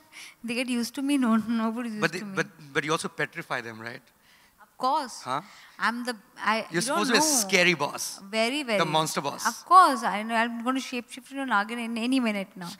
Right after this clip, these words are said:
Speaker 2: <laughs>
Speaker 1: and Dasso you.
Speaker 2: <laughs> Hey, come on now. I've been, what the hell? My, my point was, do you re-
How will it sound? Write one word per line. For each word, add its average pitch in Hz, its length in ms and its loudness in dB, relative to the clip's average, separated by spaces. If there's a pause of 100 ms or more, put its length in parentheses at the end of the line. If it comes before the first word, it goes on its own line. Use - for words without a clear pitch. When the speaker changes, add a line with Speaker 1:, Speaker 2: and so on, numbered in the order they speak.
(100)
Speaker 2:
<laughs> 165 240 0
Speaker 1:
and 233 180 2
Dasso 226 320 8
you. 196 320 2 (320)
Speaker 2:
<laughs> 175 80 0 (800)
Hey, 196 280 6 (120)
come 233 140 0
on 196 160 2
now. 131 260 -12 (100)
I've 190 120 -4
been, 233 200 -2 (220)
what 190 160 -2
the 156 80 -4
hell? 127 140 -8 (580)
My, 190 160 4 (140)
my 180 100 2
point 196 360 0
was, 160 420 -2 (680)
do 175 100 -4
you 185 320 -4
re- 175 140 -10